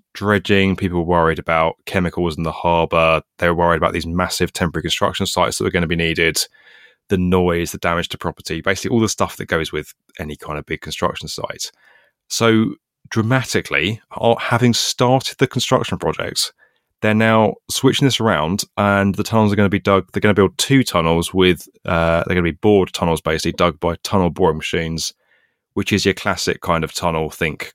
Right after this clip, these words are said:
Crossrail, the Tube, most of the tunnel systems. What do you guys make of this? Pretty big turnaround, right?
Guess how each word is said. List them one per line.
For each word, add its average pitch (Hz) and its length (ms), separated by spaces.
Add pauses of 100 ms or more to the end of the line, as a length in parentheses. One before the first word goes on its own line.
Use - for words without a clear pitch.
Crossrail, 73 680
the - 60
Tube, 73 480 (300)
most 87 320
of - 60
the - 60
tunnel 78 260
systems. - 640 (800)
What 151 200
do 202 40
you 196 60
guys 185 200
make 160 200
of 104 40
this? 139 220
Pretty 143 220
big 131 140
turnaround, 87 440
right? 110 260